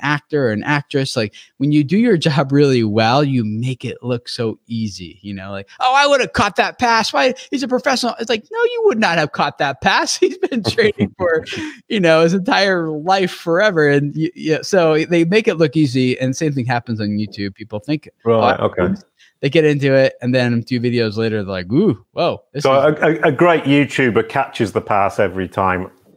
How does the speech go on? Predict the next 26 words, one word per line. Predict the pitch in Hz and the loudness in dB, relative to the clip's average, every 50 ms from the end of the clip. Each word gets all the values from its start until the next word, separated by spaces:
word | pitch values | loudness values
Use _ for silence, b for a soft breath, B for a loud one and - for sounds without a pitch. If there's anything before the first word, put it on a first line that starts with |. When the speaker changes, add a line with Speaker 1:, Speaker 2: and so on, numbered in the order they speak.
| _ _ _ - | _ _ _ -4
Speaker 2:
in | 117 98 | -2 -2
inverted | 92 85 80 90 80 - - 90 - | -2 -2 -2 -2 -4 -4 -6 -6 -2
commas, | 92 87 82 85 85 85 | -2 -2 -2 -2 -2 -2
as | 85 85 82 82 | -2 -2 -2 -2
it | 82 82 | -2 0
were. | 101 110 104 | 2 4 4
Speaker 1:
Uh, | 95 87 - - - - | 4 2 0 -2 -4 -4
no, | - - 320 269 262 | -4 -2 -2 0 2
not | 262 247 240 | 2 2 2
every | 240 233 214 202 190 | 2 0 0 -2 -4
time, | - 175 147 143 147 147 | -2 -2 0 0 0 0
but | 151 180 175 185 | 0 -2 -4 -2
maybe, | 196 185 170 190 180 | -2 -2 0 0 0
Speaker 2:
Uh, | 170 | 0
Speaker 1:
like, | 151 143 | 0 0
one | 139 156 151 143 | 0 2 2 2
out | 135 120 | 2 2
of | 120 113 - | 0 -2 -2
ten | - 135 113 107 101 | -2 -2 -2 -2 -2
times. | 120 110 101 95 95 98 101 98 - - | -2 -2 -4 -4 -4 -4 -6 -6 -6 -4
Yeah, | 123 123 113 104 98 98 | 0 0 2 2 2 2
even, | 113 143 160 165 165 147 156 - | 2 2 2 2 2 0 0 0
even | 202 233 226 202 | 0 0 2 2
ex-, | 170 147 127 - - | 2 0 0 -2 -4
established | 170 139 - - 160 151 127 143 131 - - | -4 -4 0 0 0 2 0 0 -4 -6 -4
creators | - 151 147 147 135 123 117 107 104 127 | 0 2 2 4 4 2 2 0 -4 -8